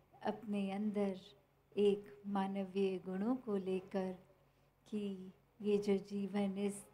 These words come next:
दातार, इस परमात्मा ने दिया, ये व्यर्थ ना चला जाए।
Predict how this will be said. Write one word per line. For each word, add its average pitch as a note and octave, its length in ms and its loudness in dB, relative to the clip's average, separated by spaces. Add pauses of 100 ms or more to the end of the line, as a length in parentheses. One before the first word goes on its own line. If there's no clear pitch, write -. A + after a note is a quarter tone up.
दातार, G3 540 0
इस G3 100 -4 (160)
परमात्मा F#3+ 640 0
ने F#3 220 -4
दिया, G3+ 420 0 (580)
ये G#3 140 8 (120)
व्यर्थ G#3 420 4
ना G3+ 160 2
चला G3 440 0
जाए। F#3+ 400 -4